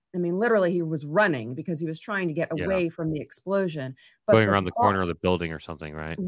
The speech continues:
Speaker 1: Right, but the, the, you know, there was first the, the flame of propane, the blue flame, that was just sheer propane that he first ran through and didn't realize what it was until later. And that was what damaged his hands because they were down near his waist.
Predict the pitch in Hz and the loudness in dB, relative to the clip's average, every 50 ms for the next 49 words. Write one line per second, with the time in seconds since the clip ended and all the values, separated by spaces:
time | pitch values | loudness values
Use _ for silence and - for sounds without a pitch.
0 | 208 233 254 269 247 196 160 - 147 160 202 196 202 208 202 190 185 180 - - | 0 0 2 2 2 2 0 0 0 -2 -2 0 0 2 4 4 4 4 2 -2
1 | - 165 165 185 180 - 190 180 175 175 170 - - - 185 185 180 175 170 165 | -4 -4 -4 -4 -2 -2 -2 -2 -2 -2 -4 -4 -6 -4 -2 0 0 0 -2 -4
2 | - - - 247 254 277 269 - - - 185 170 160 - - - 147 156 175 165 | -6 0 2 2 4 4 2 -2 0 0 2 2 2 0 -2 -6 -8 -4 -2 -2
3 | 156 - - - - 233 247 247 247 240 240 226 220 - 170 160 - - _ _ | -2 -4 -8 -10 -6 -2 0 2 2 2 2 0 0 -2 -4 -6 -6 -10 _ _
4 | 240 233 233 226 233 190 175 160 151 147 139 165 196 233 247 240 - - 208 208 | 0 0 2 0 -2 -2 0 -2 -2 -2 -2 -2 0 0 0 -2 -4 -4 -4 -2
5 | 190 180 175 165 160 170 180 185 - 185 170 156 - 175 160 - - - - - | 0 0 0 0 2 2 0 0 0 -2 -4 -6 -6 -8 -8 -8 -10 -12 -14 -14
6 | - - 226 214 214 208 202 202 - - 208 202 196 196 202 202 170 151 147 139 | -12 -8 -4 -2 0 0 -2 -2 -2 0 0 0 0 0 -2 -4 -4 -4 -4 -4
7 | 131 135 131 _ _ _ _ - 156 180 165 165 - - 233 240 254 240 - - | -6 -8 -12 _ _ _ _ -2 -2 0 0 -2 0 2 2 2 2 2 -2 -8
8 | - _ _ _ _ _ _ 170 170 180 175 170 170 165 160 - 165 165 165 160 | -12 _ _ _ _ _ _ -2 0 2 2 2 2 0 -2 -2 -2 0 2 2
9 | 160 156 - 170 165 170 156 208 247 269 254 - 185 185 202 220 240 233 214 185 | 2 0 0 0 0 0 2 2 2 2 2 2 2 2 2 4 4 4 4 4
10 | 165 151 147 143 139 139 143 131 - - - 170 175 170 170 135 175 190 185 180 | 4 2 2 0 0 -2 -4 -8 -10 -8 -2 0 0 2 2 2 2 2 4 4
11 | 175 160 165 151 147 - 180 165 160 165 175 180 185 170 147 131 131 90 151 160 | 2 0 -2 -6 -6 -6 -6 -4 -2 -2 -2 0 0 -2 -2 -2 -2 -2 -2 0
12 | 170 208 208 - 185 170 - - 165 - - _ _ _ _ _ _ _ _ - | 0 2 2 2 0 -4 -4 -6 -8 -8 -8 _ _ _ _ _ _ _ _ -10
13 | 139 175 165 156 147 135 139 - - 135 127 170 180 180 185 170 143 123 127 123 | -6 -4 -4 -2 -4 -6 -8 -10 -12 -12 -10 -8 -6 -4 -4 -4 -4 -4 -4 -6
14 | - - 135 - 135 127 - 131 139 139 139 147 139 139 147 151 147 139 143 143 | -8 -10 _ -18 -16 -12 -10 -8 -8 -8 -6 -6 -6 -4 -4 -4 -4 -4 -6 -10
15 | 135 - - 165 156 143 127 - - - | -10 -6 -4 -2 -2 -2 -4 -6 -10 -12